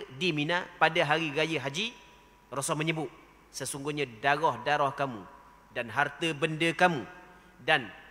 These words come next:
harga diri kamu haram ke atas kamu, sebagaimana haramnya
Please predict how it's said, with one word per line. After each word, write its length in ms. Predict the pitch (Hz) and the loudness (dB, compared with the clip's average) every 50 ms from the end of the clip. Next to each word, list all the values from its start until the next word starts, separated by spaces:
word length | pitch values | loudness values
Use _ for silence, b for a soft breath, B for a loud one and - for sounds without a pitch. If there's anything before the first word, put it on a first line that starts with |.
| - - | -20 -4
harga 400 | - 143 156 160 151 143 160 196 196 170 | 0 2 2 2 2 0 4 4 4 4
diri 320 | 156 185 190 190 202 185 | 2 0 0 0 -2 4
kamu 400 | - 202 208 220 247 277 294 - - - - | 6 6 6 6 4 0 -2 -6 -10 -12 -10
haram 480 | - - 151 156 165 208 226 220 180 - | 2 4 6 6 6 6 4 2 0 -2
ke 80 | - - | -2 -2
atas 240 | 156 - 175 165 - - | 0 0 -2 -2 -2 -2
kamu, 240 | 170 156 135 110 95 - - - - - - - - - - - | -2 -2 -2 -4 -10 -14 -18 -20 -20 -20 -20 -20 -20 -20 -16 -10
sebagaimana 960 | - - 156 156 147 147 151 147 160 160 156 156 156 160 170 190 208 226 233 220 - - - - - - - - - - - - | -6 -4 -4 -2 0 0 0 2 0 0 0 2 0 0 2 2 0 0 0 -4 -10 -16 -20 -20 -20 -20 -20 -20 -18 -14 2 6
haramnya 640 | 156 156 151 165 202 202 180 180 185 196 208 208 | 8 8 10 10 8 6 6 4 2 2 2 0